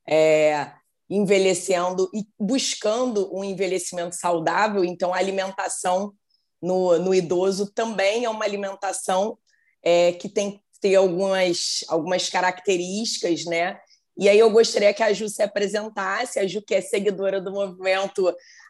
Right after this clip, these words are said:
há muito tempo, que, olha, se eu, eu vou, eu vou criar, gente, um campeonatozinho, é, ó o spoiler aí, uma coisa que eu tenho uma vontade é criar um campeonatozinho de, de, de, entre os seguidores.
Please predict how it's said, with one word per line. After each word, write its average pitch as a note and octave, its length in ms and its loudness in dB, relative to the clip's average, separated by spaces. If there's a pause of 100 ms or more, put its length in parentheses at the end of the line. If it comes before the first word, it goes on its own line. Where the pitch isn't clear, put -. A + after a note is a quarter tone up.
(100)
há C4+ 160 6
muito A#3+ 420 4
tempo, F#3 640 2 (340)
que, D4 220 2 (160)
olha, A3+ 420 4
se B3 120 -4
eu, - 100 -10 (140)
eu G#3 120 -4
vou, B3 180 0
eu A#3 140 -2
vou B3+ 140 0
criar, G#3 420 -2
gente, F#3+ 280 -10
um G3+ 100 -8
campeonatozinho, G3+ 1120 0 (380)
é, F3 760 4 (300)
ó E3+ 80 0
o G3+ 40 2
spoiler F3 520 2
aí, E3 200 2 (480)
uma G3 180 2
coisa G#3 240 2
que G#3+ 60 -6
eu F#3+ 60 -6
tenho G3+ 140 -2
uma G3 100 -2
vontade G3 420 -4
é G3+ 40 -12
criar A3 220 -2
um A3 100 -6
campeonatozinho A3 1120 -4
de, G#3+ 500 2
de, F#3 200 -8
de, G3 160 -2
entre A3+ 260 2
os A#3+ 100 0
seguidores. G3+ 840 2